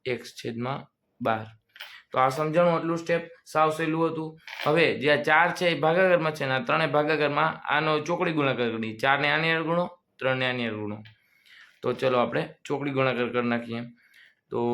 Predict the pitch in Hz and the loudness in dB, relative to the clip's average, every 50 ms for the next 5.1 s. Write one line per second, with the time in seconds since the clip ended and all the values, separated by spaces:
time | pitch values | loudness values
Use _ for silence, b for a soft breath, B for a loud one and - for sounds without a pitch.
0 | 120 120 120 117 113 - - _ _ _ _ _ _ _ - 139 131 135 139 151 | 0 0 -2 -4 -4 -8 -12 _ _ _ _ _ _ _ -4 0 2 2 4 2
1 | 151 147 - - - _ _ - 131 135 143 147 156 151 - - - - - - | 2 -2 -6 -12 -18 _ _ -8 -4 -2 0 0 0 -2 -4 -10 -14 -16 -18 -20
2 | _ _ - - 131 127 - 143 127 - - 127 127 117 - - - _ _ _ | _ _ -8 -8 -6 -4 -4 -4 -2 -2 0 0 0 0 -2 -4 -14 _ _ _
3 | _ _ _ _ _ _ - 120 123 123 117 123 139 143 151 156 156 160 165 175 | _ _ _ _ _ _ -4 -2 0 0 2 2 2 2 2 2 2 2 2 4
4 | 175 165 156 151 135 139 139 135 123 131 135 127 123 120 120 123 117 127 127 120 | 4 4 4 4 2 2 2 2 2 0 0 0 0 0 -2 -2 -4 -4 -4 -4
5 | 135 147 | -4 -4